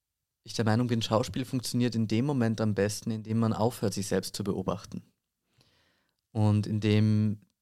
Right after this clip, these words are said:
Dinge passieren aus der Situation heraus und nicht aus einer Idee heraus, die man sich vorgefertigt hat.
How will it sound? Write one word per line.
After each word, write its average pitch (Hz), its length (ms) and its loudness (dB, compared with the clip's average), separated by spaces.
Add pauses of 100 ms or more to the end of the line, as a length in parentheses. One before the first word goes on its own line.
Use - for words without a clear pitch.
(340)
Dinge 127 240 0
passieren 117 680 0
aus 107 580 0
der 107 120 -2
Situation 107 520 0
heraus 95 380 2
und 101 160 -4
nicht 107 400 -10
aus 101 540 -4 (260)
einer 104 240 0
Idee 113 460 4
heraus, 95 500 -2
die - 100 -10
man 98 180 -2
sich 101 140 -10
vorgefertigt 104 600 -4
hat. - 200 -10